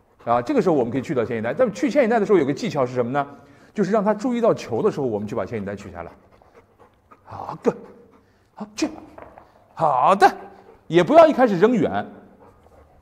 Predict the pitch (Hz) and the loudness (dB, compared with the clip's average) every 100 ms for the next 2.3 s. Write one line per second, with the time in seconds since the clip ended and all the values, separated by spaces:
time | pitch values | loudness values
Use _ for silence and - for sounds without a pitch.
0 | - _ _ - - 147 247 254 392 - | -20 _ _ -20 -10 0 0 6 6 6
1 | - - - - - - - - 131 143 | -2 -16 -20 -20 -20 -20 -20 -16 -6 0
2 | 185 277 - | 2 2 0